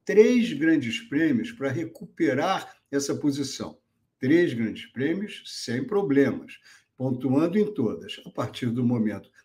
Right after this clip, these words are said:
que ele não tenha problemas, ele é o vencedor natural. Sete pontos de diferença entre primeiro e segundo. Então, ele precisaria de três grandes prêmios para marcar vinte e um pontos mais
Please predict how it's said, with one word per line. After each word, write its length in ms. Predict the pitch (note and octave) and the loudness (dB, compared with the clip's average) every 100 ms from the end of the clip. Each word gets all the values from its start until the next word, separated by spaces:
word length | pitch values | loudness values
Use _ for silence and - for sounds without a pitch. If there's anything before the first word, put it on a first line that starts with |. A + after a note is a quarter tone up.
| _ | _
que 80 | C3 | -2
ele 140 | A#2 | 0
não 180 | A#2 A#2 | 0 -2
tenha 220 | A2+ F#2 | -4 -10
problemas, 580 | A2 D3+ C#3 F3 E3 C#3 C3+ | -10 -4 -2 2 2 2 0
ele 120 | B3 D3 | -2 0
é 60 | |
o 40 | A2 | 0
vencedor 460 | A#2+ - A#2+ A#2 | -2 -4 -2 -2
natural. 600 | A#2 A2+ C3+ A2 - - _ _ _ _ _ _ _ _ | -2 -2 -2 -2 -4 -14 _ _ _ _ _ _ _ _
Sete 500 | - - A#3+ C4 B3+ | -14 -2 2 4 4
pontos 540 | A3 - F3 E3+ D#3+ D3 | 0 2 2 2 -2 -4
de 60 | |
diferença 580 | C#3+ C#3 C#3+ C#3 D3+ D3+ | -2 0 2 2 2 -2
entre 120 | C3 | -4
primeiro 420 | B2+ C#3 B2+ C3 B2+ | 0 0 2 0 -2
e 40 | |
segundo. 480 | - A#2 F#2+ E2 - _ _ _ _ - | -4 -6 -8 -12 -18 _ _ _ _ -6
Então, 260 | A2+ C3+ | 0 2
ele 120 | C3+ B2+ | 2 2
precisaria 480 | - - A2+ G#2+ | -4 -4 -2 -2
de 140 | F#2+ G2 | -4 -8
três 300 | - F#3 D3+ | -4 -2 0
grandes 280 | B2+ G#2+ - | 0 0 -4
prêmios 340 | G#2+ F#2+ F#2 | -6 -8 -8
para 120 | G#2 | -10
marcar 320 | G2 F#2 - | -10 -10 -12
vinte 300 | F#2+ C#3 E3 | -6 -4 -2
e 80 | - | 0
um 100 | B2+ | -2
pontos 320 | A#2 A2 G#2+ | 0 -2 -2
mais 360 | A2 G#2+ G2+ | -2 -2 -2